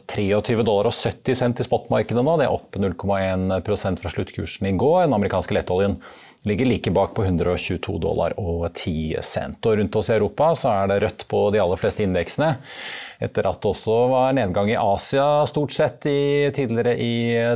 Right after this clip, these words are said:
dag. Likevel så peker futuresene på Wall Street opp, etter at vi har hatt to dager med oppgang og en dag med fall i det amerikanske aksjemarkedet. Den store snakkisen i dag er nok aksjesalget i, eh, Vår Energi. Aksjen er ned hele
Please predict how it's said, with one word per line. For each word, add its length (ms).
dag. 480
Likevel 400
så 160
peker 480
futuresene 480
på 80
Wall 160
Street 240
opp, 160
etter 300
at 180
vi 60
har 100
hatt 160
to 160
dager 400
med 160
oppgang 380
og 100
en 160
dag 160
med 160
fall 400
i 160
det 80
amerikanske 800
aksjemarkedet. 880
Den 100
store 340
snakkisen 380
i 80
dag 240
er 160
nok 400
aksjesalget 640
i, 320
eh, 160
Vår 240
Energi. 580
Aksjen 540
er 260
ned 220
hele 240